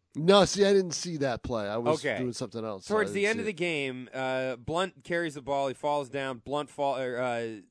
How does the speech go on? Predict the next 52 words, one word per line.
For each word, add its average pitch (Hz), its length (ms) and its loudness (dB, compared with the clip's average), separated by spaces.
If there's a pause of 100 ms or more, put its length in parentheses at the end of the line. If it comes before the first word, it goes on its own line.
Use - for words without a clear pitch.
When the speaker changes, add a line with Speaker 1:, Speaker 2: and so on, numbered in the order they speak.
Speaker 2:
Suh 196 300 -6
falls 147 340 -4
on 131 80 -10
his 110 100 -14 (340)
back 123 240 -6
legs. 104 380 -8 (340)
You 147 120 -10
can't 214 200 -2
really 185 180 -2
see - 140 -6
what 135 140 -2
happens, 107 260 -8
but 95 80 -16
he 117 60 -12
probably 131 240 -4
stepped - 340 -10
on 98 80 -10
his 87 180 -16 (240)
heel 101 340 -12
or 90 80 -14
something 85 240 -18
like 82 140 -18
that. 82 200 -14 (500)
Uh, 117 200 -2
Blunt 165 340 -4
gets 165 240 -2
up. 147 200 0
As 175 220 2
he's 185 140 -8
getting 170 260 0
up, 160 160 0
he 135 60 -10
says 170 300 -2
something. 123 360 -6
Suh 190 240 -8
shoves 180 460 -2
him, 107 160 -12 (420)
and 120 160 -10
Blunt 160 240 -4
grabs 160 280 -2
his 135 100 -12
helmet 151 320 -6
and 127 100 -18
takes 151 260 -4
it 131 40 -10
and 113 140 -14
throws 135 260 -2
it 131 80 -6
on 123 80 -6
the 110 60 -8
ground. 110 380 -8
Speaker 1:
<laughs> - 340 -18